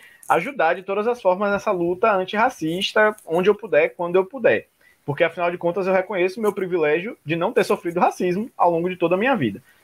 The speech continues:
É, sobre a forma como a gente se refere à população negra, tem uma questão que, que me trouxe já, em alguns momentos assim, da minha vida, um certo questionamento. É, o que é que é correto, o que é que é errado? Do ponto de vista do movimento negro,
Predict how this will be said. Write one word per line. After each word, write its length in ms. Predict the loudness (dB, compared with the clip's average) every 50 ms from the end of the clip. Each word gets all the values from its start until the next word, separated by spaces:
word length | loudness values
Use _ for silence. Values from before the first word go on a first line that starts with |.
| _ _ _ _ _ _
É, 560 | -2 0 0 2 2 2 2 2 0 0 -2 -4 _ _ _
sobre 260 | -6 -6 -2 0 0
a 80 | 0 0
forma 500 | -2 _ 0 0 0 0 0 -4 -8 -8
como 200 | -6 -4 0 0
a 60 | 0
gente 180 | 0 0 -4 -4
se 80 | -6
refere 380 | -2 -2 -2 -2 0 0 0 0
à 40 | 0
população 540 | -2 -4 -6 -2 0 0 0 -2 -4 -8 -6
negra, 500 | -4 -2 0 0 2 2 2 2 0 0 _ _ _ _ _ -6
tem 140 | -4 0
uma 120 | 0 0 0
questão 380 | 0 0 -2 0 0 -2 -2
que, 300 | -2 -4 -4 -4 -4 -4
que 520 | -6 -4 -2 0 0 0 0 0 -2 -4 -6 -8 _ _ _ -2
me 140 | 0 0
trouxe 480 | 0 0 0 2 2 2 2 0 -4 -8
já, 380 | -4 0 0 0 0 0 -2 -4
em 80 | -4
alguns 260 | -4 -4 -4 -4 -4
momentos 340 | 0 0 0 2 0 -2 0
assim, 220 | -2 -2 -2 -2 -2
da 100 | 0 0
minha 200 | 0 2 0 0
vida, 320 | 0 -2 -2 0 0 -2
um 40 | 0
certo 280 | 2 0 0 0 2
questionamento. 840 | 0 0 0 2 -2 0 0 0 0 2 0 0 0 0 -2 -6 -14 -14 -20 -20 -20 -20 -20 _ _ -2
É, 440 | 0 0 2 2 2 0 0 0 -2 -4
o 60 | -6
que 100 | -6 -4
é 20 |
que 80 | -2 -2
é 60 | -2
correto, 480 | -2 -2 -4 -2 0 0 0 -2 -4 -6
o 20 |
que 80 | -6 -6
é 40 |
que 100 | -2 0
é 80 | 0 0
errado? 440 | 2 2 0 0 0 -2 -4 -8 -18 _ _ _ -6
Do 120 | -4 -4 2
ponto 180 | 4 2 4
de 80 | 4 0
vista 200 | -2 0 0 0
do 80 | 0
movimento 520 | 2 2 2 2 2 0 -2 -2 -2 -2 -2
negro, 520 | 0 0 2 2 2 2 2 0 0 -2